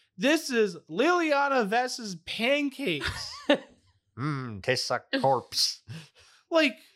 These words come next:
Speaker 1: actually, they look kinda good. They look like chocolate pancakes. But besides
Speaker 2: Well,
Speaker 1: for that,
Speaker 3: They're just regular pancakes
Speaker 2: it
Speaker 3: that they put the characters behind.
Speaker 1: Yes, but
Speaker 2: It's
Speaker 1: it's just
Speaker 2: also
Speaker 1: like
Speaker 2: weird because it's not like, if there's a Star Wars, like, Darth Vader pancake, people will go and be like, "I want a Darth Vader pancake." That's
Speaker 1: But
Speaker 2: awesome.
Speaker 1: who's gonna get a Gideon
Speaker 2: like,
Speaker 1: Jura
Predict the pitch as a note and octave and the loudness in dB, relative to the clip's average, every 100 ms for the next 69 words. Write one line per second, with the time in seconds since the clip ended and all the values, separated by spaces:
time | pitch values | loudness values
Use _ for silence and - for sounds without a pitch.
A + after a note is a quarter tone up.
0 | _ - F#3+ G#3 F3 D3+ E3 E3 B2 B2+ | _ -2 -2 -2 -6 -8 -10 -12 -16 -18
1 | A#2+ B2+ C#3 C3+ A2 C3 C3 B2+ B2 - | -20 -18 -18 -18 -14 -14 -14 -20 -20 -20
2 | B2+ - G3 - - E4+ D#4+ E4+ F4 A#3+ | -10 -6 -4 -2 2 4 2 2 4 4
3 | A3 A3 A#3 D#4 C4+ A#3 G#3 G3+ F#3+ G3 | 4 2 2 0 2 2 4 4 2 2
4 | A3 A#3 A3 G#3 G3 F#3 G3 G#3+ G3 F#3 | 0 0 0 0 -2 0 0 0 -2 2
5 | F3+ F#3+ F#3+ F#3 - F#3 E3+ D#3 C#3+ A#2+ | 4 4 2 -2 0 0 2 2 2 2
6 | D#4 A#3+ - G3+ D#4+ C4 C4+ D#4 C#4+ C4 | 2 0 -2 -2 0 2 0 0 -2 0
7 | A3 - D#3 D#3+ E3 D#3 C#3+ C3+ C#3 B2+ | 0 -2 -4 -4 -4 -8 -12 -2 -2 -2
8 | B2 D#3 - A3 C4+ C4 G3+ - _ - | -6 -14 -4 -2 0 0 0 -6 _ -6
9 | F3 G#3+ C4+ C4 - - E3 E3 E3 D3 | 0 2 2 0 -4 0 0 0 -2 0
10 | C3+ A#2+ - C#3 C#3+ C#3+ B2+ C3+ C3+ C3 | -2 -2 -2 0 0 -4 0 0 0 -6
11 | - C3 B2+ B2 B2+ A#2+ A2+ _ _ - | -8 -10 -10 -8 -6 -6 -8 _ _ 2
12 | A#3+ B3 G3+ F3 D3 D3+ D#3 D3 C#3+ C#3 | 4 4 4 4 2 2 2 -2 -2 0
13 | C3 - G3 A#3+ C#3 C3 C3 D3 C#3+ F3 | 0 0 2 4 2 0 0 -2 0 0
14 | E3 C3 B2 A#2+ A#2+ A#2 D3+ F3 A#3+ A#3 | 0 -4 -8 -10 -14 -4 2 6 6 6
15 | D#4+ D#4 E4+ D#4+ D4 A3 D#3+ G#3+ A#3+ A#3+ | 2 2 0 2 0 0 0 2 2 2
16 | G3+ C#3+ F#3+ F#3+ F3+ D#3 C#3 C#3 | -2 0 0 2 2 2 0 -2